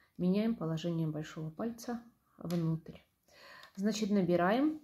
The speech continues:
на мой размер, кто вяжет пятьдесят пять, пятьдесят семь, набираем сто петель плюс одна петля для замыкания в круг. Ещё несколько раз,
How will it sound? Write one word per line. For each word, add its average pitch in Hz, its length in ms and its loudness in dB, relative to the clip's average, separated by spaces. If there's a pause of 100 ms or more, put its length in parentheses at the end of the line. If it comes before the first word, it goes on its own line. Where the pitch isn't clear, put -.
(120)
на 185 160 -2
мой 190 220 4
размер, 175 420 2
кто - 200 -2
вяжет 277 420 4
пятьдесят 262 320 -6
пять, 262 220 2
пятьдесят 254 340 -6
семь, 262 280 -2
набираем 180 500 4
сто 175 360 -2
петель 233 640 -2 (420)
плюс 185 300 0
одна 175 300 0
петля 202 360 -2
для 196 160 0
замыкания 175 680 -2
в 175 140 -18
круг. - 360 -12 (600)
Ещё - 180 -2
несколько 165 880 0 (320)
раз, 165 300 -4